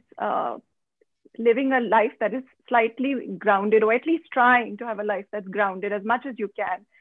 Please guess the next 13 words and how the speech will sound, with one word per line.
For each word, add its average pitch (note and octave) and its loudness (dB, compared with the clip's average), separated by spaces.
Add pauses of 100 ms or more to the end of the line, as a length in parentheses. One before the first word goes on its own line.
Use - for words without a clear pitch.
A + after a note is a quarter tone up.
(200)
within A#3 0
your A3 2
circumstances, G#3+ -4
then C#4 2
it's D4 -2
important C#4 2
to D#4 -2 (840)
have B3+ 4
a D4 4
balanced A#3+ 0 (220)
viewpoint A#3 -4
about A#3 0
everything. G3 -6